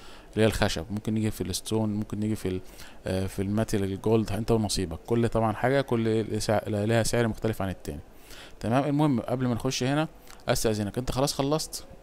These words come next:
يعني سجلت اهو ودخلت على الايردروب وعملت المهام. استاذنك بتيجي تخش هنا كلمه اكونت زي ما احنا واقفين،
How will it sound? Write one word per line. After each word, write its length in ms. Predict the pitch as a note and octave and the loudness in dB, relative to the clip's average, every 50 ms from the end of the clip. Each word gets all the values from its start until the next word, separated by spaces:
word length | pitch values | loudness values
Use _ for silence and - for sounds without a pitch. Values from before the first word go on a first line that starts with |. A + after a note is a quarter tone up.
| - - | -12 -8
يعني 160 | - G2+ G2 | -6 -6 -4
سجلت 440 | F#2 - F#2+ G2 G#2 A#2+ A#2 - - | -4 -4 -4 -2 -2 -4 -2 0 0
اهو 460 | G2+ G#2 A2+ A#2 A#2 A2+ G#2+ G2+ G2+ | 2 2 2 2 2 2 2 2 2
ودخلت 300 | G2+ G#2 G2 - A2+ A2+ | 0 -2 -2 -4 -2 0
على 60 | A2+ G2+ | 0 0
الايردروب 400 | G2+ G#2 G#2 A2 A#2 A#2 A#2 A2 | 0 0 -2 -2 -2 0 2 2
وعملت 280 | G#2 G#2+ A2 A2 - | 2 2 0 -2 -2
المهام. 320 | G#2 G#2 G#2 A2 B2 D3+ F3 - - - - - - - - - | -2 -2 0 0 0 -2 -2 -6 -12 -20 -18 -18 -18 -12 -6 -4
استاذنك 420 | C3 C3 - A2+ G#2+ A#2 A2 G#2+ G2+ | -2 0 0 0 0 0 0 -2 -2
بتيجي 220 | G2+ - A#2 A2+ | -2 -2 -4 -2
تخش 260 | - - A2+ - - | -2 -4 -4 -4 -2
هنا 120 | A2+ A2+ G#2+ | -2 -4 -4
كلمه 300 | - - A2+ A2 G#2+ - - - - - | -4 -4 -4 -4 -4 -6 -8 -12 -10 -10
اكونت 520 | F2 - - - - - G#2 A2 A2+ A2 | -10 -10 -10 -10 -8 -4 -2 0 0 0
زي 120 | G2+ G#2 | -2 -2
ما 40 | B2 | -2
احنا 100 | B2 A2 | -2 -2
واقفين، 300 | F#2+ F#2 - - C#3+ F3 | -4 -4 -2 -2 -2 -2